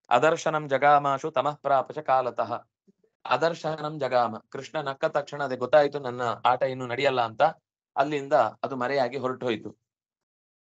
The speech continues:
ತಮಃ ಪ್ರಾಪಚ ಕಾಲತಃ, ಮುಂದೆ ನಿಧಾನಕ್ಕೆ ಅದು ತಮಸ್ಸನ್ನ ಹೊಂದಿತು ಅನ್ನುವ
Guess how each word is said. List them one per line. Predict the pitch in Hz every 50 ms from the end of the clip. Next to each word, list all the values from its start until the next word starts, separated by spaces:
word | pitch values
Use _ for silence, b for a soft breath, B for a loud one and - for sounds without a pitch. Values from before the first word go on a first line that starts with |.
| _ _ _
ತಮಃ | 160 165 170 208 196
ಪ್ರಾಪಚ | - - 190 160 151 143 143 135 -
ಕಾಲತಃ, | 156 - 143 131 127 120 110 - 117 104 90 - _ _ _ _ _ _
ಮುಂದೆ | 151 185 196 175 160 143 131 127 - _ _ _ _ _ _
ನಿಧಾನಕ್ಕೆ | - 139 143 160 180 190 180 180 175 160 151 143 - - 156 139 120 113 - _ _ _ _ _ _ _ _ _
ಅದು | 135 131 139 135 123 - - _
ತಮಸ್ಸನ್ನ | - 135 139 147 143 - - 131 131 131 123 107 - _ _ _ _ _ _
ಹೊಂದಿತು | - 139 147 151 143 143 - 135 127 123 123 120 117 - _ _ _ _ _
ಅನ್ನುವ | 127 135 139 135 135 131 123 110 95